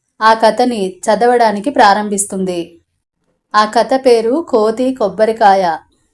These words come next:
పేరు చాలా గమ్మత్తుగా ఉందని, పేరు పెట్టడంలోనే తన ప్రతిభ తెలిసిపోతుందని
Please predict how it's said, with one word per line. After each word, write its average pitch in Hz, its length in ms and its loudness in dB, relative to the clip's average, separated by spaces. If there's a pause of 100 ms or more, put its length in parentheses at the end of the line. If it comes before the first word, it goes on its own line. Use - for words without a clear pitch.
(140)
పేరు 254 200 6
చాలా 233 340 2
గమ్మత్తుగా 226 680 2
ఉందని, 196 520 -4 (960)
పేరు 254 220 6
పెట్టడంలోనే 240 760 2
తన 226 200 -4
ప్రతిభ 214 400 -2
తెలిసిపోతుందని 220 1120 -2